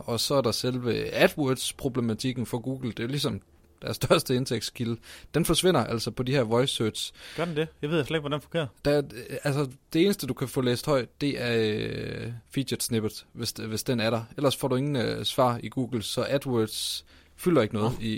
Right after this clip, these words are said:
Speaker 1: i voice search lige nu. Det er lige, hvordan de får løst den der, fordi
Speaker 2: Ah, det skal de nok finde ud af.
Speaker 1: Ja, ja. Men det, det er nogle af de ting, som, øh, fremtiden helt sikkert vil gøre os, øh, klogere på.
Speaker 2: Men det, der ligesom si-, siger, er, at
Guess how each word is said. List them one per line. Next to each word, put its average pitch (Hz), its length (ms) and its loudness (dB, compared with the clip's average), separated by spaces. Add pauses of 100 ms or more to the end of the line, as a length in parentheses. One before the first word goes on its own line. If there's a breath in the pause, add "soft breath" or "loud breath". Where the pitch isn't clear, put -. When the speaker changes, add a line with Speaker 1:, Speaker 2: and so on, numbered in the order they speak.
Speaker 1:
i 107 40 -4
voice 113 300 2
search - 300 -2
lige 127 100 4
nu. 123 200 2 (460 loud breath)
Det 139 60 6
er 151 60 6
lige, 185 200 4
hvordan 139 260 8
de 143 60 2
får - 100 0
løst 131 280 4
den 127 160 4
der, 107 120 2
fordi 131 220 0
Speaker 2:
Ah, 123 220 0
det 127 120 -4
skal 117 200 -6
de 113 60 -8
nok 90 220 -10
finde 90 180 -14
ud 90 40 -10
af. - 160 -10
Speaker 1:
Ja, 123 180 6 (100)
ja. 107 60 -4 (480 loud breath)
Men 117 160 0
det, 175 200 8
det 185 60 8
er 185 40 8
nogle 185 180 4
af 190 60 4
de 175 80 6
ting, - 280 -4
som, 120 280 -2
øh, 113 420 -2
fremtiden 127 420 -2
helt 117 220 -4
sikkert 117 320 -4
vil 110 300 -2
gøre 107 160 0
os, 104 160 -4
øh, 110 280 -2
klogere 131 360 2
på. 123 200 0 (800 loud breath)
Speaker 2:
Men 139 240 0
det, 185 120 10
der 185 120 12
ligesom 151 280 6
si-, 135 420 -4
siger, 147 320 4
er, 120 460 8
at - 540 -8